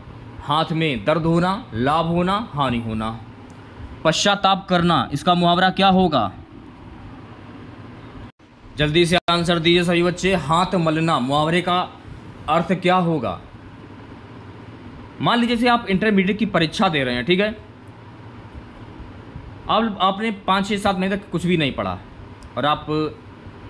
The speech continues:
एग्जाम के समय पढ़ रहे हैं, तो आप सोच रहे हैं कि, कि काश पढ़ लिया होता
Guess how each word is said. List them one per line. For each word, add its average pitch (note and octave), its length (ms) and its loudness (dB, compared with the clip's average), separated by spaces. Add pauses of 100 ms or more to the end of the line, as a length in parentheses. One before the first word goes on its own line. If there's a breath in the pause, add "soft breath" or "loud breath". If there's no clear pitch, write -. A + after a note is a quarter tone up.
(480)
एग्जाम D#3 320 2
के E3+ 60 2
समय D#3+ 180 2
पढ़ E3+ 200 0
रहे E3+ 180 2
हैं, E3 300 -2 (600)
तो F3+ 40 6
आप G3+ 320 0
सोच G3+ 300 2
रहे G3+ 140 2
हैं G#3 100 2
कि, G3+ 120 -2
कि G3 260 -4
काश G3 420 0
पढ़ G3+ 100 4
लिया G3+ 260 2
होता F#3 340 4